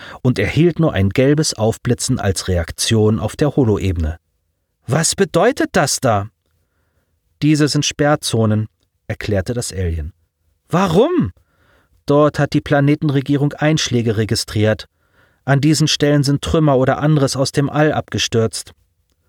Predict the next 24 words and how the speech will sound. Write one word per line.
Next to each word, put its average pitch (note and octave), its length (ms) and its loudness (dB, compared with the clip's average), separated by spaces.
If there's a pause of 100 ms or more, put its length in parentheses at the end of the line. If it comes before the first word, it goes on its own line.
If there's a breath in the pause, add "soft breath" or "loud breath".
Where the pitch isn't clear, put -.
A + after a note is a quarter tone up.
(720)
Colin D3 600 2
hob A2+ 220 -2
seine A#2+ 380 0
Augenbrauen. E2+ 720 -4 (680 loud breath)
„Also D#3+ 360 0
weitere A#3+ 380 0
Kapseln?“ F#2 640 -2 (640)
„Sehr D#3 300 0
wahrscheinlich.“ C#3 800 0 (880)
„Was D#3+ 200 0
passiert G#3+ 420 0
mit C4+ 160 0
denen?“ A#2 380 2 (920)
Das - 240 -4
Horn C#3 240 2
des D3 140 -2
Fremden A#2+ 440 -4
zuckte - 420 -8
wieder. D#2+ 280 -8 (580)
„Man D3 180 2
wird D3 180 2
sie C#3+ 140 0
wohl C#3+ 140 2
einsammeln. A2+ 680 2